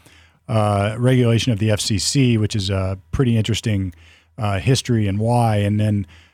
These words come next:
just to telegraph it, how we went from a situation where the F C C was designed to create some equal access to limited airspace has turned into a regulatory body that now, uh, they claim is not even adequate to take down, or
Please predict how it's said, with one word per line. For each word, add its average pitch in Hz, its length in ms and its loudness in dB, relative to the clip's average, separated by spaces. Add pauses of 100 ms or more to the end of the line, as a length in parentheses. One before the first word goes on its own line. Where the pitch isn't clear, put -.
(140)
just - 160 -2
to 110 80 -2
telegraph 110 580 0
it, 110 140 -4
how 160 320 2
we 143 140 4
went 131 200 4
from 131 140 2
a 113 60 4
situation 131 640 2
where 113 100 4
the 113 220 -2
F 147 180 0
C 127 300 0
C 117 640 0 (380)
was 110 180 0
designed 117 840 2 (140)
to 113 460 0 (220)
create 127 320 0
some 107 480 -2 (480)
equal 131 360 0
access 127 500 0
to 107 240 -2
limited 120 340 2
airspace 104 680 -2 (380)
has 113 200 -2
turned 127 220 2
into 113 180 0
a 104 80 2
regulatory 110 600 2
body 101 360 -2
that 98 180 -4
now, 107 600 0
uh, 104 240 -6
they 104 180 -6
claim 107 380 -2
is 98 120 -4
not 131 200 2
even 113 140 2
adequate 107 440 -2
to 104 160 -2
take 117 260 -4
down, 107 380 -2
or 107 220 0